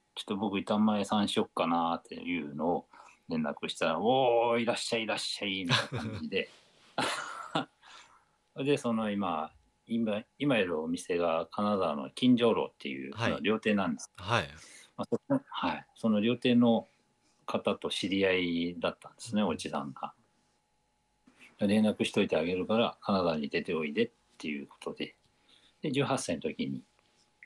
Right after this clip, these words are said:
Speaker 1: そうですね。金沢に出てきましたね。
Speaker 2: で、そこの料亭に就職をする、されると。
Speaker 1: はい、そうです。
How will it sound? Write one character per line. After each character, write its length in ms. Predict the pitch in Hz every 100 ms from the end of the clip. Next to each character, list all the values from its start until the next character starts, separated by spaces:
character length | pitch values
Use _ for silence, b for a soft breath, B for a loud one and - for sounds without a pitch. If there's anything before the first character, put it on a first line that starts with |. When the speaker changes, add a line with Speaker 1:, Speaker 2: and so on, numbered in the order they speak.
| _ _ _ _ _ _ _ _ _ _ _ _ -
Speaker 1:
そ 120 | -
う 40 | -
で 60 |
す 100 | -
ね。 80 | - - _ _ _ - _ _ -
金 200 | - 107
沢 160 | 87 76
に 40 |
出 120 | 73 73
て 100 | -
き 140 | -
ま 140 | - -
し 140 | - -
た 260 | - -
ね。 120 | - - _ _ _ _
Speaker 2:
で、 100 | 139
そ 140 | 135 131
こ 100 | 117
の 160 | 110
料 220 | 101 104
亭 280 | 104 107 104
に 220 | 131 180
就 220 | 143 - 98
職 320 | 87 - 120
を 60 | 135
す 160 | 85
る、 120 | 71 -
さ 160 | - 92
れ 100 | 80
る 100 | -
と。 160 | - - _ _ _ _ _ _ _ _ _ _ -
Speaker 1:
は 260 | - 85
い、 80 | -
そ 180 | - 85
う 40 | -
で 120 | -
す。 180 | -